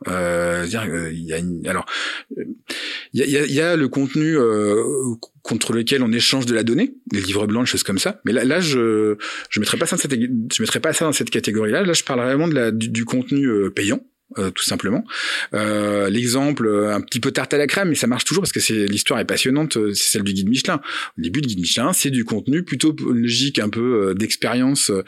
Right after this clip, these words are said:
euh, qui était, euh, voilà, je vais dire aux gens où sont les bons restaurants, ils vont prendre leur voiture, ils vont user des pneus, donc je vais leur vendre des pneus, qui, euh, qui a fini par, euh, devenir, euh, un, à part entière, avec une, une entreprise à part entière, euh, dans l'univers.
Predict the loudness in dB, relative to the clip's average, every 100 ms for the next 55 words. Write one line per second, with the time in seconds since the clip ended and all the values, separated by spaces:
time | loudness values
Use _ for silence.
0 | -6 -6 -4 -4 -2 0 0 0 0 -2
1 | 0 2 2 2 2 2 0 0 0 0
2 | 0 0 0 2 2 2 2 2 2 0
3 | 0 0 0 0 0 0 0 0 0 0
4 | 2 0 0 0 2 0 0 0 2 2
5 | 0 0 0 0 0 -2 -2 -2 -2 -2
6 | -2 -4 -4 -6 -6 -6 -4 0 0 0
7 | -2 0 0 2 4 4 2 0 0 0
8 | 0 0 0 0 0 0 0 -2 -4 -6
9 | -6 -4 0 0 0 -2 -2 -4 -2 0
10 | 0 2 0 0 2 2 0 -2 -2 -2
11 | 0 0 2 2 2 0 0 0 0